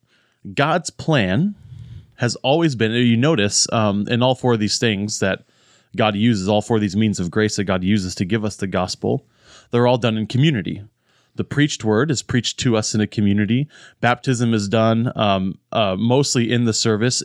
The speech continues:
into a community of believers. Um, thirdly, through communion, which is done in a community of believers. And then fourthly, through forgiveness of sins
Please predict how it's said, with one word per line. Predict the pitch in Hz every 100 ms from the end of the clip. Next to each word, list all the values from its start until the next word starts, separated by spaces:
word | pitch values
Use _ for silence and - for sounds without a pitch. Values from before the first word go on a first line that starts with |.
| _
into | 123 127 - 117 110
a | 104
community | - 107 107 101 104
of | 98 87
believers. | 92 98 107 127 - - _ - - -
Um, | 110 101 98
thirdly, | - 135 135 131
through | 120 127 113
communion, | - 110 107 123 139 156
which | 101
is | 107
done | 90 107 101 104
in | 117 110
a |
community | 101 104 101 101 98 104
of | 110 95
believers. | 101 104 101 120 120
And | 110
then | 104
fourthly, | - 123 123 113
through | - 107 104
forgiveness | - 98 104 98 -
of | 95
sins | - 101 95 90